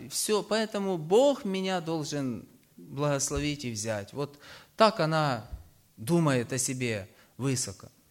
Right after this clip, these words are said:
И я понял, что ей надо проблему греха затронуть и открывать ей глаза, чтобы она действительно понуждалась в Спасителе.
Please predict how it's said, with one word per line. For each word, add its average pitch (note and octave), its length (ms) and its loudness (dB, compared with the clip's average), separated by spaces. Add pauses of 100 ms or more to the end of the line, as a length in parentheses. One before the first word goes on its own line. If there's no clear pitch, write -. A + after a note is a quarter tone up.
(2000)
И F3+ 60 2
я F#3 100 8
понял, F#3+ 360 4
что D#3+ 180 -2
ей D3+ 260 2
надо C#3 560 0 (220)
проблему C#3+ 480 -2
греха B2+ 480 -2
затронуть F#2+ 720 -8 (500)
и B2+ 80 -4
открывать D3+ 560 -2
ей C3+ 140 -2
глаза, C3 420 -2
чтобы A#2 540 -4
она A#2+ 320 -2
действительно B2+ 760 -4
понуждалась A#2 760 -4
в - 20 -6
Спасителе. F#2 680 -10